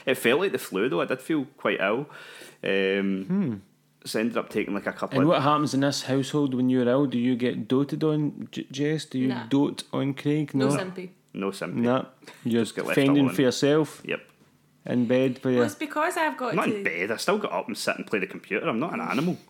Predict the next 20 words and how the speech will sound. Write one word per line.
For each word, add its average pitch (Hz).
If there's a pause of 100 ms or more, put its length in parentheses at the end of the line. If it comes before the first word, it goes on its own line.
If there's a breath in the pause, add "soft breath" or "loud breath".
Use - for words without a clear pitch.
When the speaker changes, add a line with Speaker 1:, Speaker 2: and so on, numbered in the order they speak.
(220)
Speaker 3:
I've 208
got -
to 202
do 190
all 190
the 185
chores 262
and 196
deal 202
with 185
the 185
kids, 233
so -
Speaker 1:
Aye. 220
Speaker 3:
I've 123
got -
no 220
more 208
time 107
Speaker 2:
Mm. 107